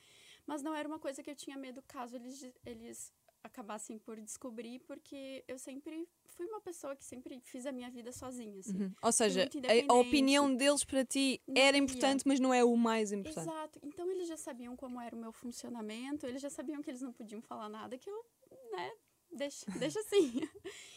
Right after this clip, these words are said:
Speaker 1: Então, a primeira pessoa que, que veio me perguntar foi meu padrasto, e nós tínhamos uma, uma ligação muito forte, então eu falei pra ele. Ele chegou e falou, "Ah, aquela menina é tua namoradinha?" Eu falei, "Sim." <laughs> E ele, "Ah, tá, ok, legal." E aí,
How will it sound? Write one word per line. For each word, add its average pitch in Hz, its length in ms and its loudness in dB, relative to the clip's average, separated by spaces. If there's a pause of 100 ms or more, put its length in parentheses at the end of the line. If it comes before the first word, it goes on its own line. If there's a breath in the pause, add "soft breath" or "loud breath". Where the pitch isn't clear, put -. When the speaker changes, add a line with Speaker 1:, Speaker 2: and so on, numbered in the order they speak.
(120)
Speaker 1:
Então, 277 480 -6
a 262 80 -12
primeira 262 500 -8
pessoa 262 300 -8
que, 233 580 -12
que 269 120 -10
veio 220 160 -8
me 208 100 -10
perguntar 226 380 -12
foi 220 140 -14
meu 214 140 -12
padrasto, 233 680 -10
e 220 80 -10
nós 220 220 -10
tínhamos 220 300 -14
uma, 208 580 -10 (100)
uma 226 120 -10
ligação 220 360 -10
muito 220 200 -12
forte, 226 480 -8
então 311 180 -8
eu 330 60 -6
falei 381 180 -10
pra 453 160 -12 (200)
ele. 294 160 -4 (260)
Ele 208 40 -12
chegou 214 220 -12
e 226 40 -10
falou, 254 220 -10
"Ah, 302 60 -6
aquela 233 260 -8
menina 240 360 -8
é 233 60 -12
tua 277 120 -8
namoradinha?" 208 600 -8
Eu - 20 -12
falei, 190 280 -12
"Sim." 466 200 -6 (100)
<laughs> 320 880 2
E - 20 -8 (140)
ele, - 280 -4
"Ah, 554 200 0
tá, 508 220 -4
ok, 392 260 -6
legal." 269 420 -6
E 214 140 -12
aí, 233 340 -8